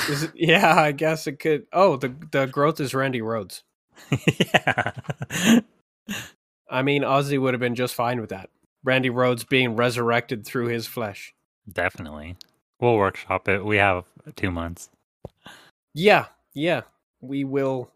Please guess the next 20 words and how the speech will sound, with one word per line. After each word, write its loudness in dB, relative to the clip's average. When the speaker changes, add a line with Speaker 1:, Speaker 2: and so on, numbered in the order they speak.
Speaker 1:
workshop -8
it. -18
Speaker 2:
But 8
I 10
Speaker 1:
And 6
Speaker 2:
like -2
Speaker 1:
I -10
Speaker 2:
the -18
theme. -2
Speaker 1:
think, -2
yeah, 2
I'm -6
glad 0
we've -6
settled -4
on -4
one. -8
That'll -2
make 0
it 4